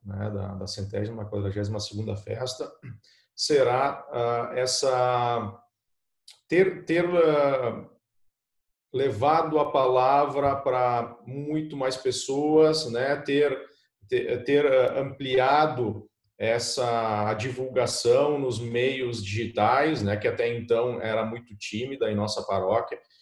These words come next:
Isso a gente, isso a gente, ah, estava pensando já, né, nós estávamos planejando desde o do ano passado,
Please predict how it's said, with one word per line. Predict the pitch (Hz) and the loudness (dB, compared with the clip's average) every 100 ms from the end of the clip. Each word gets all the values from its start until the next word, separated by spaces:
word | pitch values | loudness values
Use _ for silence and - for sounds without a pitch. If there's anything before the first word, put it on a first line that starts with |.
| _ | _
Isso | 151 170 208 | -8 0 0
a | |
gente, | 196 202 190 - - - | 2 -2 -6 -14 -14 -10
isso | 151 175 | -8 -4
a | 175 | -4
gente, | 185 190 185 160 143 131 113 101 _ _ _ _ _ _ - | -2 -4 -2 0 0 0 -2 -6 _ _ _ _ _ _ -8
ah, | 117 - - | -6 -4 -6
estava | - 147 175 185 | -4 0 2 2
pensando | 156 139 - 123 147 175 131 | 0 -2 -2 0 0 0 -4
já, | 98 101 135 | -2 -2 -2
né, | 120 | -2
nós | 117 | -4
estávamos | - 143 156 | -2 -2 -2
planejando | 156 143 143 117 120 139 160 156 - _ _ | -2 -2 -2 0 0 0 -2 -8 -10 _ _
desde | 110 143 170 160 | -2 0 0 2
o | 185 180 175 | 4 4 2
do | 165 | 0
ano | 175 - | 0 0
passado, | 185 - 107 110 104 98 | -2 0 0 0 0 -4